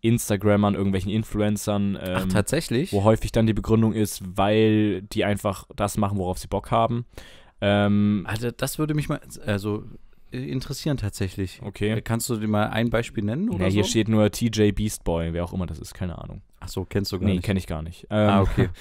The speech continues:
Speaker 1: <laughs> ja, aber auf jeden Fall, dann gab's noch solche Sachen so wie Familienvorbilder. Also zum Beispiel hat jemand geschrieben, mein verstorbener Opa, was ich sehr interessant fand.
Speaker 2: Ja.
Speaker 1: Ähm,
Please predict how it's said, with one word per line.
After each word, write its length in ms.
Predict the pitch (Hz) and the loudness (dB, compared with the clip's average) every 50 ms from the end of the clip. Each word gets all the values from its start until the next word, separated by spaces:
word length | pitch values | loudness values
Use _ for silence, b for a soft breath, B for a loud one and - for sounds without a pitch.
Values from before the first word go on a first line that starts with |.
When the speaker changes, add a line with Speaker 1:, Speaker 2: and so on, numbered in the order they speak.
| - - | -14 -20
Speaker 1:
<laughs> 220 | - - - - - | -20 -20 -20 -12 -6
ja, 200 | - 98 92 92 | -2 -2 0 0
aber 200 | - 110 107 123 | 0 2 4 4
auf 100 | 123 117 | 4 4
jeden 160 | 127 135 135 | 4 2 2
Fall, 180 | 131 135 131 131 | 4 4 4 4
dann 120 | 123 113 | 4 4
gab's 200 | 120 123 117 - | 2 2 2 2
noch 120 | 131 120 110 | 0 0 0
solche 260 | 123 120 117 113 107 | 0 0 0 0 -2
Sachen 320 | 104 113 110 107 110 104 | -2 -2 -4 -2 -4 -6
so 240 | 95 - 101 101 95 | -4 -4 -6 -4 -4
wie 180 | 95 95 92 - | -6 -6 -6 -8
Familienvorbilder. 1120 | - - - 101 92 95 104 120 135 160 175 170 - - 165 160 156 156 156 160 170 185 202 | -10 -6 -2 0 0 2 2 2 2 2 0 -2 0 0 0 0 0 0 0 0 0 0 0
Also 160 | - 101 87 | -2 -4 -4
zum 160 | - - 98 90 | -4 -6 -6 -4
Beispiel 300 | 87 90 87 - - 92 | -4 -4 -4 -4 -4 -6
hat 100 | - - | -4 -4
jemand 220 | 92 90 87 - | -6 -6 -6 -6
geschrieben, 400 | 92 - - - 95 90 90 87 | -10 -12 -8 -8 -6 -6 -4 -4
mein 180 | 85 85 87 90 | -4 -4 -6 -6
verstorbener 580 | - 87 - - - 90 85 - 85 82 - | -6 -8 -10 -6 -6 -6 -4 -4 -6 -6 -6
Opa, 360 | 90 92 92 - - 117 117 | -6 -6 -4 -4 -4 -4 -4
was 160 | 104 92 - 90 | -6 -6 -8 -8
ich 80 | 85 | -10
sehr 160 | - - 95 | -8 -6 -6
interessant 420 | 95 98 - 104 - - 104 107 - | -6 -6 -8 -10 -8 -8 -8 -8 -8
fand. 380 | - - 113 - 139 147 - B B B B B | -8 -8 -8 -8 -8 -10 -12 B B B B B
Speaker 2:
Ja. 340 | 101 95 95 95 95 95 - - - | -2 0 0 0 0 -2 -4 -8 -6
Speaker 1:
Ähm, 640 | - 104 101 101 98 98 98 98 98 98 98 98 | -4 -2 0 0 0 0 0 0 0 -2 -4 -6